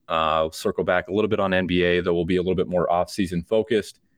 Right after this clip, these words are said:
and then hit a little N F L before we get out of here today. Just talking some of the, uh, risers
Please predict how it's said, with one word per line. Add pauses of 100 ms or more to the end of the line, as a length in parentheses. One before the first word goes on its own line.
(360)
and
then
hit
a
little
N
F
L
before
we
get
out
of
here
today. (380)
Just
talking
some
of
the, (220)
uh,
risers